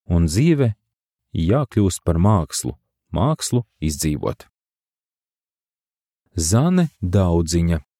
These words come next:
Bērnu dienas komunālijā. Komunālā dzīvokļa mikropasaule skatīta mazās Zanes acīm ir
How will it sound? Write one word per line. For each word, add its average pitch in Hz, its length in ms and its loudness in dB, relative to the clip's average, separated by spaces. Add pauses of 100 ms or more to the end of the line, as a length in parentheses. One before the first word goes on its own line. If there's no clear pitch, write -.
(380)
Bērnu 151 480 2
dienas 135 400 2
komunālijā. 85 920 2 (1160)
Komunālā 90 600 4
dzīvokļa 92 520 2
mikropasaule 113 1000 0
skatīta 123 560 0
mazās 107 480 2
Zanes 95 400 0
acīm 104 560 0
ir 85 200 0